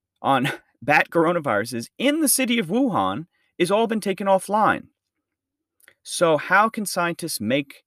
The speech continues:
that argument that it definitely came from nature when they don't have all of the information?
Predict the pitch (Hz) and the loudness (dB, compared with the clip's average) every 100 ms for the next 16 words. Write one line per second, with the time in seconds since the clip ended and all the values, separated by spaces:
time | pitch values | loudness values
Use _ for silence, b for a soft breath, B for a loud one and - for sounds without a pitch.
0 | _ _ - 101 123 120 - - - 107 | _ _ -12 -2 0 0 -4 -12 -2 0
1 | 107 95 71 - _ _ _ _ _ _ | 0 -4 -10 -16 _ _ _ _ _ _
2 | _ _ _ - 117 110 131 127 131 123 | _ _ _ -4 0 0 0 -2 -2 -4
3 | 127 113 - 101 95 - 104 95 87 87 | -4 -6 -4 -4 -4 -4 -4 -4 -6 -4
4 | 113 127 - 113 107 - 98 98 98 98 | -2 -2 -2 -2 -2 0 2 2 0 -2
5 | 92 90 82 80 - - | -2 -2 -4 -4 -8 -14